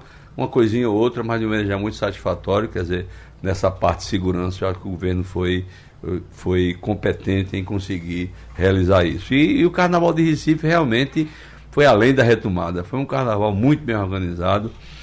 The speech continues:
Tony falou de algumas de algumas, é, é, praças, de algumas arenas que foram feitas no centro do Recife, funcionaram muito bem. Então foi um carnaval alegre, foi um carnaval de uma quantidade de gente aí. O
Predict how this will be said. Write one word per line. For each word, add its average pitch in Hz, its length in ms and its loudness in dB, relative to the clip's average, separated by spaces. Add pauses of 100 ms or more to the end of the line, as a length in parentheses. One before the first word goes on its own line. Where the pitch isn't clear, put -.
(240)
Tony 120 180 4
falou 107 320 2
de 104 120 0
algumas 95 480 -2 (340)
de 90 120 -2
algumas, 95 520 0
é, 87 260 2
é, 90 40 -2
praças, 101 600 2
de 92 60 -4
algumas 95 260 -4
arenas 101 400 0
que - 60 -14
foram 101 200 0
feitas 98 300 0
no 92 120 -2
centro 95 380 -4
do 87 60 -2
Recife, 101 460 -4 (240)
funcionaram 98 520 0
muito 101 280 -4
bem. 92 360 -2 (220)
Então 175 180 0
foi 180 180 -2
um 151 280 -4
carnaval 107 500 4
alegre, 95 380 2
foi 98 160 -6
um - 20 -4
carnaval 98 680 0 (400)
de 87 120 -4
uma 92 60 -2
quantidade 101 500 0
de 92 140 -4
gente 95 440 -4
aí. 98 320 0
O - 60 -14